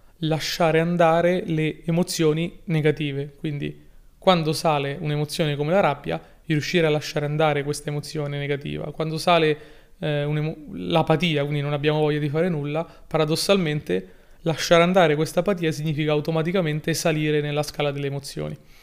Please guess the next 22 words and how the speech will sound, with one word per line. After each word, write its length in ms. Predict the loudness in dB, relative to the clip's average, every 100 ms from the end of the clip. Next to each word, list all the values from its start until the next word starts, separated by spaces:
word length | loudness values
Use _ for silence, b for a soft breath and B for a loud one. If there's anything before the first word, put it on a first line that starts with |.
| b b b
Ma 120 | 4
avremo 280 | 6 6 4
modo 260 | 4 2
di 140 | -2 0
parlarne 520 | 0 2 2 2 -2
di 100 | -4
più 320 | -2 0 0
in, 260 | 0 -2 -2
eh, 360 | -4 -6 B B B B
successive 640 | -8 -4 -4 -2 0 0
puntate 480 | 0 -2 2 2 0
di 100 | -6
questo 280 | -6 -4 -2
podcast. 560 | -2 -4 -10 -12 -14 -20 -6
Intanto 600 | -2 4 4 4 2 0
basti 300 | 0 -2 -2
pensare 400 | -4 -2 0 2
che 80 | 0
uno 140 | -2 -4
strumento 480 | -4 -2 -2 -2
fondamentale, 800 | -2 -2 -2 -4 -4 -4 -4 -6 -10 b b b b
eh, 360 | -6 -4 -4